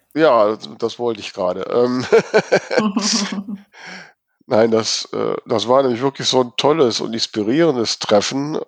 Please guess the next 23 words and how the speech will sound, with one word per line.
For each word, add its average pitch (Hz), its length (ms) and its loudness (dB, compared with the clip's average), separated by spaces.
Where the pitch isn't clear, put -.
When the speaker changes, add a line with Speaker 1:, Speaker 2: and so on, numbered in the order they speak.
Speaker 1:
Ähm, 113 540 0
gut, 117 280 -4
wahrscheinlich 113 440 2
habe 113 100 4
ich 104 120 -6
mir 110 100 2
da 113 120 4
auch 107 180 2
das - 200 -6
Virus 120 360 -4
geholt. 110 540 -4
<laughs> 139 60 -2
Also, - 360 0
ähm, 120 480 2
nein, 127 260 2
und 123 100 -2
ich 123 120 -4
habe 139 140 0
mal 139 140 2
wieder 151 200 2
gemerkt, 123 640 2
dass 135 160 0
es 139 400 -6